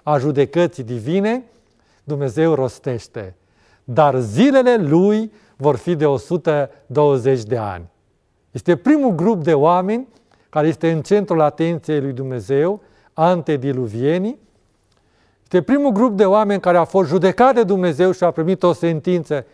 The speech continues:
distrugerea, și este primul grup de oameni care primește har, adică timp, o sută douăzeci de ani. Ce s-a întâmplat în acești o sută douăzeci de ani?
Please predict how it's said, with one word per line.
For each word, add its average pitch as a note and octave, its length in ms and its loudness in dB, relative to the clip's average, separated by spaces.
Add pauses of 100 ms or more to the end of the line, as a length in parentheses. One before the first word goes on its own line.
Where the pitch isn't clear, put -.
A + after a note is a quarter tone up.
(180)
distrugerea, C#3 800 -2 (720)
și - 240 -8
este B2+ 280 -4 (120)
primul B3+ 640 2
grup D#3+ 460 0
de C3+ 120 0
oameni F#3 680 -2 (360)
care C#3 240 -2
primește C3+ 800 -6 (100)
har, D3 520 0 (520)
adică D#3+ 560 -2 (320)
timp, D3 540 -6 (400)
o G#2+ 120 -14
sută G3+ 340 -4
douăzeci D3+ 500 -2
de A2 120 -10
ani. F2+ 260 -12 (460)
Ce C4+ 140 -6
s-a B3+ 100 -4
întâmplat D#3+ 500 -4
în C#3 80 -8
acești C3+ 340 -6
o B2+ 60 -4
sută C3+ 200 -8
douăzeci A2 480 -8
de G2 120 -12
ani? F#2 220 -12